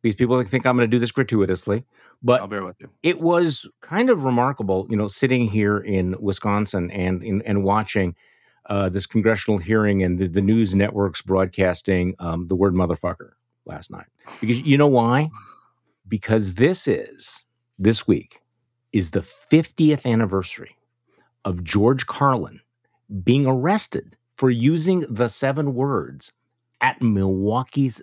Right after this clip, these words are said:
Speaker 1: Summerfest. It was right
Speaker 2: Really?
Speaker 1: here. Fifty years ago, he was arrested in nineteen seventy-two for obscenity. And this became this huge issue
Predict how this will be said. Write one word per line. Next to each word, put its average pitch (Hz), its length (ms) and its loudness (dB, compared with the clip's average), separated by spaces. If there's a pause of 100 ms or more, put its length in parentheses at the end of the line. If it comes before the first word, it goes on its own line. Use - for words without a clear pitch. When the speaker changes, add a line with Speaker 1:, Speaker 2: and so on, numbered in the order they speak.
Speaker 1:
Summerfest. 104 720 -2 (320)
It - 160 -6
was 104 240 2
right 95 260 2
Speaker 2:
Really? 113 140 -6
Speaker 1:
here. 110 400 -2 (340)
Fifty - 800 0 (120)
years 135 360 2
ago, 82 300 -2
he 123 220 0
was 127 220 0
arrested 127 760 -2 (520)
in 113 260 2
nineteen 185 720 0
seventy-two 156 1000 -2 (280)
for 113 760 0
obscenity. 151 800 -2 (120)
And 107 80 0
this 120 120 -2
became 165 580 -4
this 110 180 -6
huge 220 1160 0 (500)
issue 170 420 0